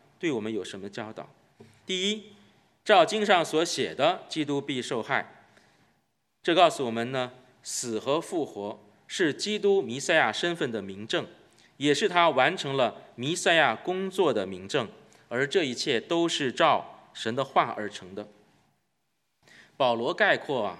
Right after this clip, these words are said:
福音的时候，他说：“我当日所领受又传给你们的，第一就是基督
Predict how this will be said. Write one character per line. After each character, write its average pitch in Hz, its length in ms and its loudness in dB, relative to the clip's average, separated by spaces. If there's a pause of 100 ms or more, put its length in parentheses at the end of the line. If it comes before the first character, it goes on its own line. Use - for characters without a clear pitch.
(100)
福 - 160 -8
音 135 100 -6
的 117 100 -4
时 110 140 -10
候， 104 100 -8
他 101 160 -8
说 98 280 -10 (240)
：“我 120 180 -2
当 185 300 2
日 160 160 2
所 123 220 -6
领 98 220 -6
受 120 240 -2
又 123 200 -2
传 110 240 -8
给 117 160 -2
你 101 100 -6
们 90 180 -14
的， 101 220 -10 (300)
第 156 420 -2
一 160 100 -10 (300)
就 170 320 4
是 151 540 0 (320)
基 208 260 0
督 220 420 0